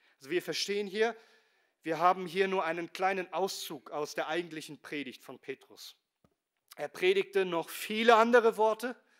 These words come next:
und er beschwor und er ermahnte sie. Achte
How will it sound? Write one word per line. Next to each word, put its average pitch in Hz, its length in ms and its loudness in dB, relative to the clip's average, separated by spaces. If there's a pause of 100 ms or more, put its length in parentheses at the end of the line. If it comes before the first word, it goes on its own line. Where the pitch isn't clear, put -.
(320)
und 180 140 -4
er 190 100 4
beschwor 208 640 4 (380)
und 185 220 -6
er 185 80 -2
ermahnte 180 500 4
sie. 113 240 -14 (1120)
Achte 185 400 -2